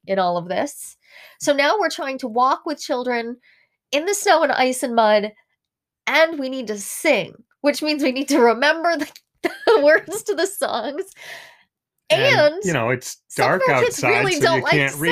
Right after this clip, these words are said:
Speaker 1: sing.
Speaker 2: The kids don't
Speaker 1: Right.
Speaker 2: like to sing or read. And <clears throat>
Speaker 1: Meltdown.
Speaker 2: Yeah.
Speaker 1: Serious, serious meltdown. Yeah.
Speaker 2: And
Speaker 1: Eh.
Speaker 2: so that was,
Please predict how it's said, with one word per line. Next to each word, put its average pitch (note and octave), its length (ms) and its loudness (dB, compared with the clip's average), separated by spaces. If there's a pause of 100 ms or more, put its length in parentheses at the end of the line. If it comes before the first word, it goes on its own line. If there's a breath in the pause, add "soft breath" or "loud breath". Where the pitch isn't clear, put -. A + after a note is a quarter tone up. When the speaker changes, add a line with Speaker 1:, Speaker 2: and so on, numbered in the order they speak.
(140)
Speaker 1:
sing. D#3 80 -4
Speaker 2:
The C3 60 -12
kids G3 280 0
don't D#3 160 2
Speaker 1:
Right. E3 60 -10
Speaker 2:
like D3 260 -6
to - 180 0
sing D#3 460 -8
or D3 420 -8 (160)
read. A#2 380 -8
And A#2 360 -10 (640 loud breath)
<clears throat> E3+ 460 -14
Speaker 1:
Meltdown. G#3+ 680 -2 (400)
Speaker 2:
Yeah. C3+ 220 -2 (100)
Speaker 1:
Serious, A#3 920 -2
serious G3+ 580 -10
meltdown. F#3 720 -10
Yeah. A#2+ 300 -10 (360)
Speaker 2:
And C3 100 0
Speaker 1:
Eh. B2+ 40 2
Speaker 2:
so C3+ 280 2
that D#3 240 0
was, C3 240 -2